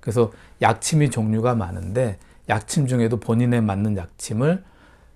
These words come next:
어, 검사를 해서 찾아내요. 그럼 여러 개의 약침을 찾아내서 치료를 하고, 그 다음에 침치료, 또 교정치료, 교정치료, 치료는 귀 주변에 머리뼈가 조각조각 여러 개가 나 있거든요. 목뼈까지 포함해서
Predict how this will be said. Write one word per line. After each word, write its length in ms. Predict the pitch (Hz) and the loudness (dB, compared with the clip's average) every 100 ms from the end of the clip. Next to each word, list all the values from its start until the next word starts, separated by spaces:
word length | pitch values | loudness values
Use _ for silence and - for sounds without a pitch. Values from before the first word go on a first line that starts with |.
| - | -12
어, 260 | 107 101 95 | -6 -6 -4
검사를 460 | - 120 135 123 110 | 0 2 4 4 4
해서 180 | 95 | 0
찾아내요. 520 | 101 - 170 147 98 92 | -2 0 2 4 2 -2
그럼 200 | 143 117 | -2 2
여러 240 | 104 135 | 4 6
개의 180 | 131 131 | 6 6
약침을 380 | 101 - 117 110 | 4 0 -2 -2
찾아내서 680 | - 143 147 107 92 160 180 - - - | -2 0 0 0 0 0 0 -12 -20 -6
치료를 480 | - 156 123 104 | 2 4 4 4
하고, 520 | 110 107 98 107 160 - - - | 0 -4 -2 -2 -2 -6 -20 -14
그 100 | - | -4
다음에 260 | 113 113 107 | 0 2 0
침치료, 640 | - 196 - - 117 87 - - _ - | 2 0 2 -2 -2 -2 -8 -20 _ -6
또 140 | 101 | -4
교정치료, 640 | - 127 135 113 - 101 | 2 4 4 4 -2 -4
교정치료, 640 | 92 131 151 - 127 - - - - | -2 2 2 4 2 2 -2 -8 -10
치료는 360 | - 165 139 131 - - - | 0 4 4 2 -6 -20 -16
귀 200 | - 135 | 0 2
주변에 680 | 120 117 113 110 98 117 160 - - | 2 0 2 2 0 -2 -4 -12 -4
머리뼈가 640 | - 123 135 - 110 117 117 | 4 6 6 4 2 2 0
조각조각 580 | 117 110 - 120 - | 2 2 0 -2 -2
여러 220 | 101 113 139 | 2 4 4
개가 200 | 131 117 | 4 2
나 160 | 90 | 0
있거든요. 840 | 87 - 98 90 87 95 117 104 95 - - - - | -6 -6 -8 -8 -8 -6 -4 -4 -8 -14 -20 -16 0
목뼈까지 720 | 123 - 143 117 - 104 - | 0 4 4 4 0 -6 -6
포함해서 840 | - - 131 117 95 - 98 127 | -8 -4 -2 -2 -4 -6 -4 -4